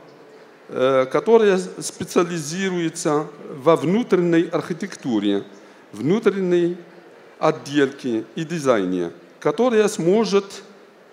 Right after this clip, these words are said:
в координации с нашими алжирскими, э, представителями в, в этой области, э, при, э, при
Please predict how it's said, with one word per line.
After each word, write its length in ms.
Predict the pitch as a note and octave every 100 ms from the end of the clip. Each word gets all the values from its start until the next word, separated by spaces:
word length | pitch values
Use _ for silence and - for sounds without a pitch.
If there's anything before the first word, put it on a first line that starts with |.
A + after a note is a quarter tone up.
| - -
в 200 | G#2+ -
координации 920 | F#3 F3+ D#3 E3 G#3+ A#3+ - G3+ F#3 F#3+ - - - - _ -
с 340 | - - -
нашими 460 | D3+ G3+ - F#3 F3+
алжирскими, 800 | E3+ C#3+ F3+ F#3 E3+ D#3+ D#3 D3 - - - - -
э, 340 | A#2+ C3 B2+ -
представителями 1080 | E3 E3 E3+ E3 A3+ A3 F#3 E3+ D#3+ D3+ - A2+
в, 220 | C3+ - A#2+
в 80 |
этой 320 | E3 F3+ D#3 D#3
области, 680 | F3 G#3 G#3+ G#3+ - G#3 G#3 - - - - _ _ -
э, 300 | C3 C3 C3+
при, 320 | - G3+ A3 G#3+
э, 340 | E3 D3 C#3+ D3 -
при 340 | E3+ G#3 G3+